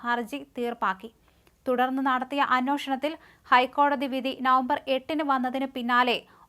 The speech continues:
ഒമ്പതാം തീയതി തിരക്കിട്ട് ഫോൺ ഫോറൻസിക് ലാബിലേക്ക് അയക്കാൻ അപേക്ഷ നൽകിയെന്നും നവംബർ പതിനാറിന്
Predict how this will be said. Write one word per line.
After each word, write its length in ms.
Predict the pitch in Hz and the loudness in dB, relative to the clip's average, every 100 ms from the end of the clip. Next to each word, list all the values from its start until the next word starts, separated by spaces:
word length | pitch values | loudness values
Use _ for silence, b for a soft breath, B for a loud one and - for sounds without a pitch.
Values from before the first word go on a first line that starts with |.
| - | -2
ഒമ്പതാം 360 | 254 262 285 302 294 | 0 2 4 4 2
തീയതി 300 | 285 269 269 269 | -2 -2 -2 -2
തിരക്കിട്ട് 480 | 269 285 339 320 320 311 | -2 0 -4 0 0 2
ഫോൺ 220 | 294 285 269 b b _ | 2 2 2 b b _
ഫോറൻസിക് 500 | 311 320 359 - - 320 | 6 6 6 -2 -2 4
ലാബിലേക്ക് 500 | 294 277 277 269 277 247 | 4 4 0 2 2 4
അയക്കാൻ 360 | 254 254 269 254 - 254 | 2 2 0 0 0 -2
അപേക്ഷ 320 | 254 277 294 277 | 0 -2 0 0
നൽകിയെന്നും 480 | 254 233 240 240 269 b b b 240 | 0 0 0 0 -2 b b b 0
നവംബർ 340 | 262 277 311 330 - | 2 4 2 -2 2
പതിനാറിന് 600 | 277 262 262 262 262 302 | 2 2 2 2 2 -2